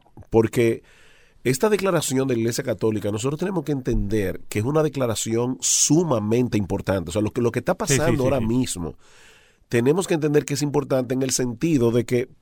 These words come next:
Speaker 1: en un país como el nuestro, y seguramente muchos de los países de América Latina, la Iglesia Católica todavía es un poder. Y la Iglesia Católica, por lo menos, estaba clara en oponerse a ciertas prácticas,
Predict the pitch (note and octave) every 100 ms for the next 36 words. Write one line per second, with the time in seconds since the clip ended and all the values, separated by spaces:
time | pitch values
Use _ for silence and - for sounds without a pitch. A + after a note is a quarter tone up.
0 | _ - C#3+ B3 A3+ G3 - C#3 B2 A#2+
1 | B2 - G#2+ F#2+ G#2+ C#3 C3+ B2 A#2+ B2+
2 | C3+ B2+ A#2+ A#2 A#2 A#2 A2 A2+ A2+ A2
3 | G2+ A2+ G#2 - - - B2+ D3+ G#3+ A3
4 | G3 C#3+ D3 B2+ B2 A2+ A2+ A2+ G2+ G#2+
5 | F#2 D#2+ D2 - _ _ - - - -
6 | - A#2+ B2 B2 B2+ A#2+ B2 B2 C#3+ -
7 | D#3 C#3+ C#3+ C3+ - A#2+ - D3+ C#3 C#3+
8 | C3 C#3+ G#3 A2 G2+ - A2 G#2 - B2+
9 | C#3 C#3 - B2+ B2+ A#2 F2+ - _ _
10 | _ - A2+ A#2 B2 B2 A#2 D3 - C#3
11 | A#2 G#2+ - B2+ C#3+ C3+ - B2+ B2 -
12 | F#2 - F2+ -